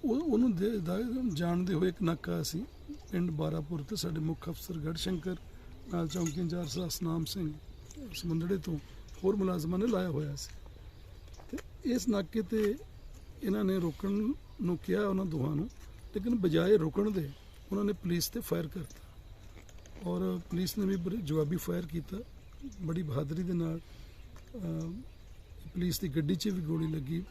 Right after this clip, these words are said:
Even ਮੁੰਡੇ ਨੇ ਸਾਡੇ ਨੇ ਬੁਲਟ ਪ੍ਰੂਫ ਜੈਕਟ ਪਾਈ ਸੀ, ਨੁਕਸਾਨ ਨਹੀਂ ਹੋਇਆ। ਉਹ 'ਚ ਵੀ ਗੋਲੀ ਲੱਗੀ ਉਹਨਾਂ ਦੀ। ਤੇ ਸਾਡੇ ਉਹਨਾਂ ਜਿਹੜਾ ਪੁਲਿਸ ਵੱਲੋਂ ਫਾਇਰ ਹੋਇਆ, ਉਹ ਉਹਨਾਂ ਦੇ ਇੱਕ ਦੇ ਲੱਤ ਦੇ ਵਿੱਚ ਗੋਲੀ ਲੱਗੀ ਹੈਗੀ ਹੈ, ਜਿਹੜਾ ਕਨੂੰ ਨਾਂ ਦਾ ਬੰਦਾ ਸੀਗਾ।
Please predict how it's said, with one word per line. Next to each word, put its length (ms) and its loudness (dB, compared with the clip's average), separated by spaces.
Even 140 0
ਮੁੰਡੇ 460 2
ਨੇ 100 2
ਸਾਡੇ 240 -2
ਨੇ 80 2
ਬੁਲਟ 280 0
ਪ੍ਰੂਫ 240 -2
ਜੈਕਟ 280 -2
ਪਾਈ 160 0
ਸੀ, 120 0
ਨੁਕਸਾਨ 380 0
ਨਹੀਂ 120 2
ਹੋਇਆ। 240 2
ਉਹ 60 4
'ਚ 160 0
ਵੀ 120 0
ਗੋਲੀ 220 2
ਲੱਗੀ 280 0
ਉਹਨਾਂ 160 2
ਦੀ। 340 -4
ਤੇ 100 2
ਸਾਡੇ 540 4
ਉਹਨਾਂ 240 2
ਜਿਹੜਾ 440 2
ਪੁਲਿਸ 520 0
ਵੱਲੋਂ 180 4
ਫਾਇਰ 320 2
ਹੋਇਆ, 240 0
ਉਹ 140 4
ਉਹਨਾਂ 160 4
ਦੇ 160 4
ਇੱਕ 160 -4
ਦੇ 140 4
ਲੱਤ 280 2
ਦੇ 140 2
ਵਿੱਚ 280 -2
ਗੋਲੀ 220 2
ਲੱਗੀ 320 -2
ਹੈਗੀ 280 -2
ਹੈ, 80 -6
ਜਿਹੜਾ 160 0
ਕਨੂੰ 360 6
ਨਾਂ 160 4
ਦਾ 100 -2
ਬੰਦਾ 320 -4
ਸੀਗਾ। 220 -8